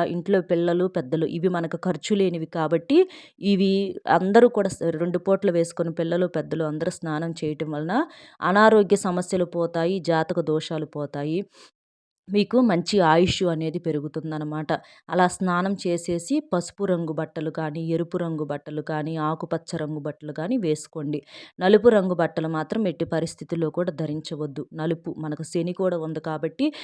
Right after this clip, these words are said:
శనివారంతో కలిసి వచ్చింది కాబట్టి శని దోషాలు వెంటపడే అవకాశం అనేది ఉంది కాబట్టి నలుపు రంగును అంటే అంచుల్లో కానీ, బ్లౌజుల రూపంలో కానీ,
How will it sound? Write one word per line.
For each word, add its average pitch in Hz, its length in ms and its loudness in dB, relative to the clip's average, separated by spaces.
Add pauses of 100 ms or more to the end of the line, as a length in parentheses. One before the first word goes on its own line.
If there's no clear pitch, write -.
(240)
శనివారంతో 196 640 4
కలిసి 170 240 0
వచ్చింది 165 440 -4
కాబట్టి 160 340 -2
శని 190 320 -2
దోషాలు 175 580 0
వెంటపడే 156 460 -2
అవకాశం 156 400 -4
అనేది 147 300 -6
ఉంది 151 240 -10
కాబట్టి 160 400 0 (420)
నలుపు 196 320 6
రంగును 196 500 4 (200)
అంటే 160 260 2
అంచుల్లో 170 580 2
కానీ, 160 300 -2 (100)
బ్లౌజుల 165 400 2
రూపంలో 156 560 -4
కానీ, 160 400 -4